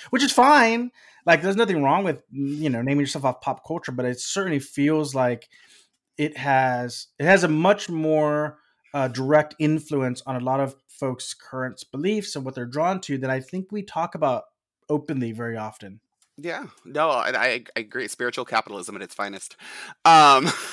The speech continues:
Speaker 2: <laughs> you know,
Speaker 1: Yeah.
Speaker 2: and that's, that's a big thing right now as well. I mean, everyone's got a, their Etsy shop, and it drowns out a lot of those people that, who actually practice, you know, and do things. You know, I see, I don't know how many times I see these fire hazard candles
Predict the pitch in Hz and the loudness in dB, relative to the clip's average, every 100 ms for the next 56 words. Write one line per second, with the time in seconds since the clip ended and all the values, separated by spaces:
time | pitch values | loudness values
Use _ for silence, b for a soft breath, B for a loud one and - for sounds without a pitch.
0 | B B - - 135 113 117 110 120 120 | B B -14 -4 -2 2 2 2 0 0
1 | 127 - 123 - 127 117 - 113 113 104 | 0 0 -2 -2 -4 -4 -4 -4 -4 -2
2 | 101 98 101 127 117 107 104 104 101 110 | -2 -2 -4 -2 0 -2 -6 -8 -8 -12
3 | 110 123 110 - B B B B 147 151 | -6 -4 -4 -10 B B B B 0 2
4 | 127 127 139 123 127 113 117 139 147 147 | 2 -2 -4 -4 2 2 2 -2 -2 0
5 | 151 175 135 143 143 107 104 101 - 120 | 0 2 0 0 0 -4 -2 -6 -10 -12
6 | 127 110 110 104 117 107 - 107 - 110 | -10 -4 -6 -4 -2 -2 -2 -14 -4 -2
7 | 135 - 90 - - - 107 101 101 101 | -2 -4 -12 -14 -16 -10 -8 -6 -6 -6
8 | 98 107 123 135 101 98 107 98 101 - | -10 -12 -12 -10 -12 -10 -10 -6 -6 -8
9 | 120 110 117 110 113 117 113 113 98 101 | -10 -6 -6 -4 -4 -4 -6 -6 -6 -8
10 | 107 - 98 101 - 117 117 120 110 110 | -8 -10 -14 -14 -2 0 0 -4 -6 -10
11 | - 110 92 90 92 | -8 -6 -6 -10 -14